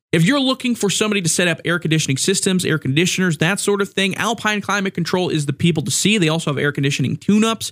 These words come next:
A good idea if your A-, A C is not working properly, if it's not functioning properly, if you're standing in front of it, you're like, "This should be a lot colder," and it's not, probably needs a tune-up. So check them out for all your air conditioning needs and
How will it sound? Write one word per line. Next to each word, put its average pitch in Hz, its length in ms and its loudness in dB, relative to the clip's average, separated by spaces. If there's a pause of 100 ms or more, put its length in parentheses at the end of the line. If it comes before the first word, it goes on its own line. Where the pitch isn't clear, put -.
(140)
A 143 160 0
good 175 200 2
idea 180 460 0
if 196 100 -20
your - 120 -4
A-, - 40 0
A 165 280 0
C 165 240 2
is 143 100 0
not 165 240 2
working 180 320 -2
properly, 180 540 0
if 175 100 -4
it's - 140 -4
not 160 120 0
functioning 214 440 -2
properly, 202 460 -2
if 202 100 -6
you're 143 80 -2
standing 220 320 0
in 202 80 0
front 196 180 -2
of 190 80 0
it, 190 120 0 (120)
you're 143 140 4
like, 143 160 -2
"This 254 120 0
should 254 220 -2
be 269 140 2
a 226 60 2
lot 196 280 -2
colder," 220 460 -2
and 143 160 0
it's - 120 -2
not, 226 280 0 (100)
probably 370 220 -2
needs 311 180 -2
a - 40 -6
tune-up. 254 340 -2
So 147 100 -2
check - 380 -2
them 226 160 2
out 214 180 0
for 131 180 -6
all 165 140 0
your 226 120 0
air 226 60 -2
conditioning 220 460 0
needs 196 340 2
and 147 240 4